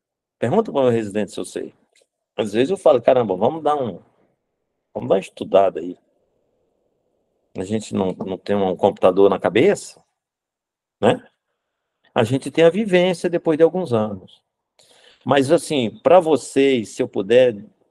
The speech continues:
dar um conselho, assim, estudem, estudem, esqueça. Se você tiver um colega assim, "Caramba, deixa de ser bobo, porque eu já tô ganhando dinheiro", lá na frente você passa dele. E passa feio.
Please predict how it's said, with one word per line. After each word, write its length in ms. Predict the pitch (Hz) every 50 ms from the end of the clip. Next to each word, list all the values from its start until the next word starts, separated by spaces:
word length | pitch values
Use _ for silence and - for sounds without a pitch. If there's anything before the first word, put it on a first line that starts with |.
| _ _ _ _ _ _
dar 160 | - 110 120
um 140 | 127 131 123
conselho, 600 | - 123 117 104 - - - - 131 127 110 104
assim, 260 | 95 - - 104 - _ _
estudem, 640 | 113 104 - - - - - 135 123 98 92 85 - - _ _ _ _ _ - _ _ _ _ _ _
estudem, 460 | - - - - 127 110 90 - 123
esqueça. 540 | 117 - - - 143 135 110 - - - -
Se 80 | -
você 200 | - 131 - 175
tiver 160 | 170 - 151
um 80 | 160 147
colega 320 | - 139 135 139 139 135
assim, 160 | 127 117 139 143
"Caramba, 400 | - - 220 214 220 220 190 175
deixa 240 | 208 202 - 214
de 100 | 190 -
ser 120 | - 202 190
bobo, 280 | 135 135 151 202 196
porque 120 | - - 170
eu 40 | -
já 100 | 170 165
tô 140 | - 180
ganhando 300 | 156 160 165 165 160 151 131
dinheiro", 360 | 135 143 151 156 143 135 117 _ _ _ _ _
lá 260 | - 123 170 214 220
na 100 | 208 175
frente 240 | - - 170 175 -
você 140 | - - 160
passa 360 | - - 139 139 - - 139
dele. 240 | 104 - 80 69 - _ _ _ _ _ _ _ _ _ _ _ _ _ _ _ _ _ _ _ _ _ _ _ _ _ _ _ _ _ _ _ _ _ _ _ _ _ _ _ _ - _ _ _ _ _ _ _ _ _ _ _ _ _ _ _
E 80 | 110 104
passa 640 | 101 110 123 131 135 135 - - 151 135 110 87 _ _ _ _ _ _ _
feio. 500 | _ _ _ - 117 110 98 85 78 -